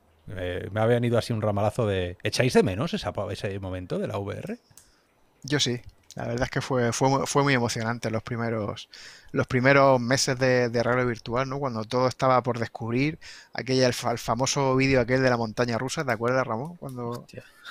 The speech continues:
Speaker 2: cuando lo probamos por primera vez, la montaña rusa, uf, aquello fue, la verdad es que sí, cuando una tecnología está así, está en ese punto que despierta tanta ilusión y, y lo cogimos también con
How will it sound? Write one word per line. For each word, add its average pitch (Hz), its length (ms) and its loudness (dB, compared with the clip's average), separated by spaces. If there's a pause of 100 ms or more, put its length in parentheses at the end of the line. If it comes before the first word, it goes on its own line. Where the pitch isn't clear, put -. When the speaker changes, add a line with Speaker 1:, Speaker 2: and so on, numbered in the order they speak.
(140)
Speaker 2:
cuando 127 240 2
lo 120 120 4
probamos 123 340 6
por 131 160 6
primera 127 340 4
vez, 131 140 8
la 123 80 4
montaña 117 460 0
rusa, 123 360 -6
uf, - 460 -16 (100)
aquello 107 400 -6
fue, 131 380 -2 (520)
la 127 80 0
verdad 120 160 4
es 147 60 0
que 170 100 0
sí, 143 120 0
cuando 113 500 0 (300)
una 147 220 -2
tecnología 143 560 2
está 135 260 2
así, 131 240 -2
está - 220 0
en 135 60 2
ese 127 200 2
punto 139 320 -2
que 123 300 2 (260)
despierta 139 540 2
tanta 139 260 4
ilusión 131 440 0
y, 117 300 -6
y - 120 -14
lo 127 120 -6
cogimos 143 380 -4
también 127 240 -4
con 123 260 -8